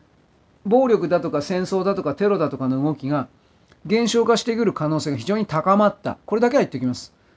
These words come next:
だから、そのことに対してですね、我々庶民は自分の身を、家族を、し-、うん、親しい人たちを守るために、それすらできない可能性の方が高いが、しかしそれでもですね、それを予見して、それに対して備えなければいけないんですよということを私はとりあえず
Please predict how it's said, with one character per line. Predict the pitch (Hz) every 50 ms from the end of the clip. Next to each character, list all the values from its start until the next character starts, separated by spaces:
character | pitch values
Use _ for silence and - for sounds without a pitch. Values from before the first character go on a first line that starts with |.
| _ _ 208
だ | 226 247
か | 247 233
ら、 | 208
そ | - 208
の | 220 233 220
こ | 240 240
と | 285 277
に | 247 185
対 | - 175 180 180
し | -
て | 156
で | 135 127
す | 113 143
ね、 | 147 -
我 | - 160 170 175
々 | 170 175 175 175
庶 | 165 - 202
民 | 196 170 143 139
は | 147 139
自 | 127 123 135
分 | 139 156 165 170
の | 165 160
身 | 160 165 170
を、 | 170 165 165 _
家 | - 180 180
族 | 185 175 123 - 131 127
を、 | 117 - - _ _ _ _
し-、 | - - 127 147
う | 151
ん、 | 143 143 135
親 | - - - 185 170
し | - 208 202
い | -
人 | - - 165 -
た | 147 135
ち | - - 156
を | 135
守 | 131 135 147 180 202 175
る | 143
た | - 139 127
め | 123
に、 | 110 -
そ | - - 190
れ | 202
す | 202
ら | 233 214 156
で | 151 139
き | 160
な | 185 165
い | 143
可 | - 147
能 | 143 143
性 | 135 147
の | 156 147
方 |
が | 135 127
高 | 143 143 165 190 175
い | 143
が、 | 123 107 - _ _ _ _
し | - -
か | 247 247
し | -
そ | - - 208
れ | 208
で | 208 240
も | 226 180
で | 147
す | - -
ね、 | 156 156 - _ _ _ _ _ - _ _
そ | - 185
れ | 175 196
を | 202 185
予 | 160 151 147
見 | - 180 180 180 175
し | - -
て、 | - 196 - - -
そ | - 185 175
れ | 180
に | 185 190 185 -
対 | - - 208 202 190 151
し | - -
て | - 165
備 | - - 165 160 180 202 185
え | 151
な | 143 170 175
け | - 165
れ | 143 131
ば | 117 120
い | 120 123
け | - 147 143
な | 151 175 185
い | 175
ん | 147
で | 131 131
す | 127 - 185
よ | 214
と | 208 220
い | 202
う | 185
こ | 196 214
と | - 294
を | 240
私 | 180 - 165 -
は | 175 -
と | - 165 160
り | 156 156 151
あ |
え | 139
ず | 127 175 214